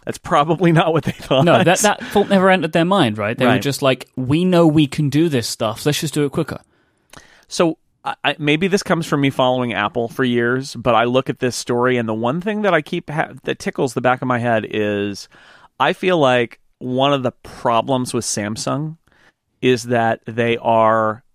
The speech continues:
Speaker 1: I mean, they always talked about being a fast follower, right? This is part of their, their, their culture, and I see it here. It's like Samsung seems to define itself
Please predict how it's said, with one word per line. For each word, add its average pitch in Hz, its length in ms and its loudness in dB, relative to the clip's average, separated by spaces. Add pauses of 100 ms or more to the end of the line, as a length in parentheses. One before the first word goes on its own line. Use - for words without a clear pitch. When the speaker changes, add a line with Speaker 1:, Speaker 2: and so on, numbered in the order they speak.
(200)
Speaker 1:
I 113 60 -8
mean, 131 320 -4
they 156 100 4
always 165 300 4
talked 143 220 -2
about 127 180 2
being 123 160 0
a 110 40 -6
fast 120 460 -4
follower, 107 640 0 (100)
right? 95 300 -2
This 139 160 0
is 139 80 -6
part 123 240 0
of 117 80 -2
their, 104 200 0
their, 107 340 -4
their 113 180 -8
culture, 117 560 -6 (260)
and 127 100 -4
I 123 100 0
see 147 240 0
it 127 80 0
here. 117 360 0
It's - 140 -16
like 123 280 -6 (600)
Samsung 185 720 -2
seems 156 440 -4
to 139 420 0 (640)
define 139 420 -2
itself 156 720 -4